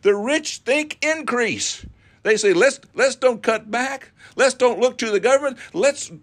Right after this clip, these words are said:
find a way to create more." Oh, my brother, my sister, Jesus is here. He's the source of our supply. Paul had the revelation, "But my God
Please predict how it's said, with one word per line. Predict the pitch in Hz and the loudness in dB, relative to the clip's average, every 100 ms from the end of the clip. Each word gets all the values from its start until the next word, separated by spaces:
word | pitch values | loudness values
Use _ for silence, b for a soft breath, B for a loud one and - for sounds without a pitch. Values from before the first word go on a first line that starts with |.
| _ | _
find | 226 262 285 | -2 0 0
a | 226 | 2
way | 185 170 254 | 2 2 0
to | 262 165 | 2 0
create | 151 226 254 247 247 202 | 0 -4 2 2 2 -2
more." | 190 233 240 147 101 - - _ b b b b - | 0 4 4 2 -4 -12 -20 _ b b b b 0
Oh, | 214 180 151 135 113 | 2 2 0 -2 -2
my | 113 123 | -4 -6
brother, | 104 139 123 | 0 0 2
my | 123 123 | 2 0
sister, | 113 - 123 - 110 | 0 0 -2 -2 -6
Jesus | 95 208 233 170 143 - | -2 0 2 2 0 0
is | 135 - | -4 0
here. | 202 185 117 92 B B B | 2 4 0 -6 B B B
He's | 208 196 | 0 2
the | 170 | 0
source | 165 - 208 196 | -2 2 4 2
of | 180 175 | -2 -2
our | 196 190 | -2 -2
supply. | 175 - 208 208 147 113 B B | -6 -4 -4 -4 -8 -12 B B
Paul | - 240 226 | 0 2 4
had | 190 190 | 2 2
the | 185 | 2
revelation, | 196 202 208 233 196 175 | 2 4 2 2 0 -2
"But | 156 180 | 2 0
my | 180 208 262 277 | 0 0 0 0
God | 202 156 113 - | 0 -2 -4 -14